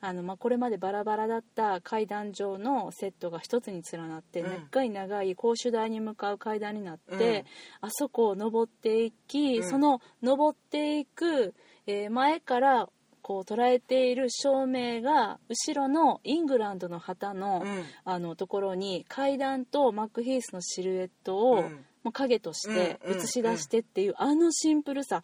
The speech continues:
Speaker 1: それまでもう本当にわい雑で、
Speaker 2: うん。
Speaker 1: 煩雑で、
Speaker 2: うん。
Speaker 1: ごっちゃごちゃでっていうのが、
Speaker 2: うん。
Speaker 1: もう際立って、あれは美しいなと思った。私、
Speaker 2: うん。
Speaker 1: あのシーンはすごい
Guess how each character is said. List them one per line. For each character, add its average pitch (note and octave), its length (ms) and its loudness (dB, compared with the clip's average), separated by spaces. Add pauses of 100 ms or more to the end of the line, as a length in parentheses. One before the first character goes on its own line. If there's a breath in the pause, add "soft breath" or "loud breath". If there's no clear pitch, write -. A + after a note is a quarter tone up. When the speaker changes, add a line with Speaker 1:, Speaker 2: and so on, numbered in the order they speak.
(140 loud breath)
Speaker 1:
そ - 140 -4
れ E4+ 100 2
ま F4 140 2
で A3 260 4
も A3+ 140 2
う - 20 -12
本 D#4+ 220 4
当 G4 100 2
に F#4 140 2
わ D4+ 180 4
い C#4+ 80 0
雑 C4 380 -2
で、 A#3 220 6
Speaker 2:
う - 20 -2
ん。 G3 180 -4 (340 loud breath)
Speaker 1:
煩 C4 320 0
雑 A3+ 300 0
で、 A#3 160 4
Speaker 2:
う F3+ 220 0
ん。 - 40 -10
Speaker 1:
ご A3+ 100 2
っ - 40 2 (100)
ち A#3 120 4
ゃ - 20 6
ご A3+ 100 4
ち A3 120 -4
ゃ G3 40 0
で G#3 100 2
っ A3 40 0
て - 160 -6
い B3 160 2
う B3 80 2
の A3 140 0
が、 A3+ 360 4 (120)
Speaker 2:
う - 20 -8
ん。 A#3+ 60 0
Speaker 1:
も C4+ 500 8
う G#3+ 60 -6
際 C4+ 380 2
立 C4 100 0
っ C4 80 4
て、 - 240 -6
あ G3 180 0
れ A#3+ 240 6
は A#3+ 220 4
美 A3+ 420 -6
し F3 260 -6
い D#3 40 -8
な E3 160 -8
と D#3 100 -8
思 D#3 140 -8
っ D3+ 40 -12
た。 - 240 -12
私、 - 180 -8
Speaker 2:
う - 20 -4
ん。 - 60 -2
Speaker 1:
あ - 20 -
の A3+ 80 -2
シ A3 260 -6
ー G3+ 160 -6
ン - 20 -8
は E3 80 -8
す F3 400 -8
ご F3 200 0
い D#3 180 -4